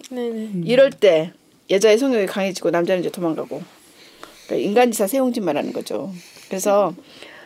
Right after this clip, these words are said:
Speaker 3: 성욕이 강하다고 비굴해하거나 성욕이 약하다고 항상 그럴 거라고 <laughs> 생각하지 마시고 서로 야박하지 말게 잘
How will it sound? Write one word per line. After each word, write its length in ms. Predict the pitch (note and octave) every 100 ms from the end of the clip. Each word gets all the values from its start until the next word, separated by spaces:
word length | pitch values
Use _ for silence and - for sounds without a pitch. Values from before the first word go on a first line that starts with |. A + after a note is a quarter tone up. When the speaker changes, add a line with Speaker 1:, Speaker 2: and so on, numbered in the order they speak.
| _
Speaker 3:
성욕이 460 | - D4+ D4 B3+ A3
강하다고 680 | A#3+ A3+ A3+ G3 F#3 F3+
비굴해하거나 580 | - G#3+ G#3 G3+ G3 G3
성욕이 280 | B3+ A3 F3+
약하다고 420 | E3 - F3+ E3
항상 320 | A#3 B3+ C4+
그럴 160 | G#3 G3
거라고 220 | G3 G3+
<laughs> 20 |
생각하지 340 | - A#3 A#3 F#3+
마시고 460 | F#3+ - - C4 C#4 _ - -
서로 340 | - - G3+ G3+ - - - - -
야박하지 720 | C#3+ F#3 G3+ G3+ - _ -
말게 320 | E3 D#3 - -
잘 380 | - - A3